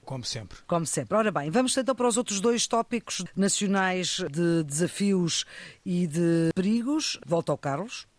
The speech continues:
Speaker 1: Um dos grandes desafios para dois mil e vinte e dois é a resposta à pandemia. Eh, há várias, eh, interrogações, designadamente com os variantes que ninguém pode antecipar. Esta variante do Omicron que,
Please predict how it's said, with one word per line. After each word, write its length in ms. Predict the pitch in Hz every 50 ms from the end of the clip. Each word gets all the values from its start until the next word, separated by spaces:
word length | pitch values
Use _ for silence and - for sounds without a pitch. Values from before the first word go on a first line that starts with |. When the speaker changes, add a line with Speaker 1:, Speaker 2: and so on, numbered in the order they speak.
| - - 131 135
Speaker 1:
Um 240 | 147 156 165 175
dos 120 | 165 151 127
grandes 280 | 165 170 165 143 139
desafios 460 | 131 147 147 - - 175 160 139 127 -
para 240 | 156 135 - 160
dois 100 | 147 139
mil 140 | 120 151 147
e 20 | 135
vinte 160 | 143 135 139
e 60 | 143
dois 180 | 143 147 131 147
é 80 | 156
a 40 | 147
resposta 380 | 120 - - - 147 - - 131
à 40 |
pandemia. 520 | - - 123 120 113 123 135 147 170 208 226 _ - - - - - - - - - - - -
Eh, 280 | - 185 175 156 151 160
há 320 | - 156 156 151 147 143 139
várias, 880 | 127 131 165 165 151 151 147 143 143 139 131 123 117 - - - -
eh, 380 | 131 127 120 120 113 107 127 143
interrogações, 800 | 151 151 143 - 160 139 135 143 - - 165 196 240 226 - -
designadamente 600 | 160 135 143 143 143 147 143 147 147 147 135 -
com 120 | - 156
os 100 | 143 120
variantes 500 | 123 127 147 135 135 143 147 143 131 -
que 120 | - -
ninguém 240 | 143 139 135 143 135
pode 460 | 120 - 143 135 127 113 123 123 120
antecipar. 600 | 123 127 117 - - 127 - - 135 156 190 190 - - - - - - - - - - _ -
Esta 300 | - 151 143 - - 147
variante 400 | 127 113 139 139 143 139 139 127
do 80 | 123 147
Omicron 560 | 143 143 147 147 - - 156 156 156 151 139
que, 380 | - - 143 139 127 123 117